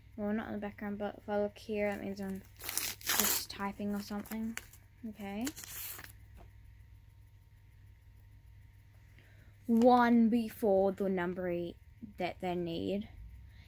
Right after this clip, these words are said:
Seventy-three, but he, but they <laughs> need seventy-four, seventy-eight,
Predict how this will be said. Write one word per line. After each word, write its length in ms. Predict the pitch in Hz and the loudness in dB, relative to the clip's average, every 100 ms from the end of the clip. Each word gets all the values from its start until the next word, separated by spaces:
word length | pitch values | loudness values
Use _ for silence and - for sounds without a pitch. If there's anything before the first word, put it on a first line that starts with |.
| - | -14
Seventy-three, 920 | - - 247 220 233 214 - 208 196 | -2 4 6 8 6 6 4 6 6
but 160 | 196 208 | 4 0
he, 320 | 190 202 196 - - - - - - - - | 2 2 0 -4 -20 -20 -20 -20 -20 -10 -4
but 200 | 196 - | -2 -2
they 340 | 208 - 202 | -4 0 2
<laughs> 40 | 202 | 4
need 380 | 190 208 202 - | 6 6 4 -2
seventy-four, 1300 | - - - - - 190 190 170 175 180 170 175 202 - - - - - - | -12 -16 -16 -10 -8 -6 -4 -4 -4 -4 -2 0 -2 -4 -12 -18 -18 -20 -16
seventy-eight, 1300 | - 214 196 190 190 208 196 165 170 247 - - - | 0 4 4 4 4 6 6 4 4 2 2 -4 -18